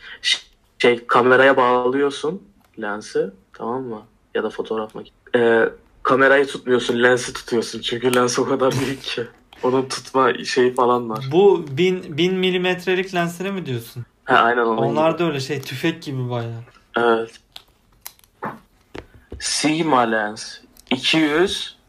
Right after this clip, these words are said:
Speaker 1: beş yüz milimetre.
Speaker 2: Aa, o, o bile öyleyse bir de onun binleri var işte. Bin
Speaker 1: Evet,
Speaker 2: milimetre
Speaker 1: yüz elli altı bin
Speaker 2: lensler var.
Speaker 1: lira mesela bu şu an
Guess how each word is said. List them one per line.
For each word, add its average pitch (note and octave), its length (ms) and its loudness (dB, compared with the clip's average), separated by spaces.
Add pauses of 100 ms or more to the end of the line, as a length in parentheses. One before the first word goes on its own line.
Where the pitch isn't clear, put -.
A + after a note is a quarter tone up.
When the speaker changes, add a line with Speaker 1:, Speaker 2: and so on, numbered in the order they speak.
(240)
Speaker 1:
beş C#3 260 0
yüz B2 180 -2
milimetre. G#2 360 -6 (400)
Speaker 2:
Aa, C3 160 -2
o, D3+ 360 0
o D#3 40 -4
bile E3+ 200 4
öyleyse F3+ 600 0
bir D#3+ 100 -8
de F#3 120 -2
onun D#3+ 360 -2
binleri D3+ 400 0
var D3 140 2
işte. A#2+ 340 -10 (580)
Bin D3 220 -6
Speaker 1:
Evet, D3 340 -8
Speaker 2:
milimetre A#2+ 420 4
Speaker 1:
yüz C3+ 140 2
elli C#3 220 6
altı C3+ 300 4
bin C3 60 0
Speaker 2:
lensler B2 80 0
var. - 40 -2
Speaker 1:
lira G#2 140 2
mesela G#2 400 -2
bu G#2+ 120 -4
şu - 180 -4
an G#2 100 -2